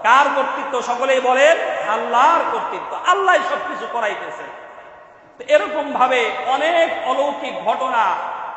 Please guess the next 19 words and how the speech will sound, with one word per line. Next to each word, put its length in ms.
তিনি 420
প্রত্যক্ষ 480
করেন। 240
এরপরে 540
তিনি 320
যখন 380
নিয়ম 460
অনুযায়ী 380
বাচ্চাদের 540
বয়স 380
যখন 200
দুই 240
বছর 400
হবে, 320
তখন 300
বাচ্চাদেরকে 640
তাদের 320
মায়েদের 460
কাছে 400